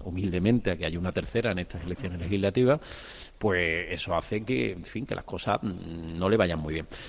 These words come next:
Yo creo que Sánchez ha conseguido perder el sur, ¿eh?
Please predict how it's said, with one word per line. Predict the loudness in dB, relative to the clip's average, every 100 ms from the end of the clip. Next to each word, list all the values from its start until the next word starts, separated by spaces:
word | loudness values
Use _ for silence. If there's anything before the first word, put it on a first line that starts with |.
| 2
Yo | 6
creo | 8
que | 8
Sánchez | 6 4 4 4 4 4
ha | 4
conseguido | 2 2 2 4
perder | 4 4
el | 2
sur, | 2 2 2
¿eh? | 2